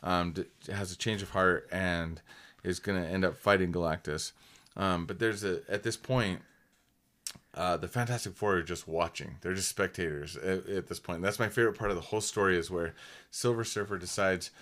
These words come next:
that he's gonna go against Galactus, and they, it shows them. They're literally watching the Silver Surfer come up to Galactus, and it's gonna be this huge fight between gods, basically.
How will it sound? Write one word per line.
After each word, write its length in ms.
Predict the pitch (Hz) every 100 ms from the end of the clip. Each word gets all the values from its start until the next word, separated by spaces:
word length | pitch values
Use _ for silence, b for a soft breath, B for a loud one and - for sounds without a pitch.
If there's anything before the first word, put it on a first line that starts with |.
| B B B B -
that 120 | 82
he's 160 | 101 104
gonna 200 | 104 95
go 160 | 95
against 340 | 92 90 92 -
Galactus, 580 | 90 87 82 78 78
and 140 | - 92
they, 120 | 104
it 340 | 101 87 95 95
shows 360 | - 110 113
them. 140 | 98 76
They're 140 | 98 101
literally 460 | 107 120 107 101
watching 720 | 92 90 101 104 - 92 87
the 100 | 87
Silver 360 | 87 - 98 87
Surfer 340 | 87 98 -
come 320 | 87 - 107 98
up 220 | 95 -
to 140 | 92
Galactus, 580 | 82 82 78 - 80 -
and 120 | 87
it's 100 | 85
gonna 200 | - 92
be 100 | 87
this 180 | 85 80
huge 320 | - 127 101
fight 500 | - - 98 92 76
between 360 | 80 80 92 85
gods, 360 | 87 87 80
basically. 640 | - 82 80 80 - 85